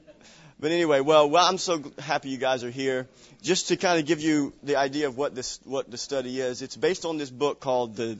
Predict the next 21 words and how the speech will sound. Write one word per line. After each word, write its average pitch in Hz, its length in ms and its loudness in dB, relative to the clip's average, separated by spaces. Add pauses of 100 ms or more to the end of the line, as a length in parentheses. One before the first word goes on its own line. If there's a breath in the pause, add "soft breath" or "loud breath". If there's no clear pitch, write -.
(120)
The 117 200 -2
Disciplines 156 600 -4
of 117 160 -4
a 120 60 -2
Godly 117 380 0
Man. 98 400 -8 (560 soft breath)
It's, 117 240 -6
uh, 120 100 -2
written 131 300 -2
by 123 160 4
R. 123 240 0
Kent 147 300 -8
Hughes, 127 520 -6 (340 loud breath)
and - 120 -8
it's 151 100 -8
just - 180 -8
a 151 60 -2
really 147 220 -4
good 131 180 -6
book. 139 220 -2
I, 123 100 0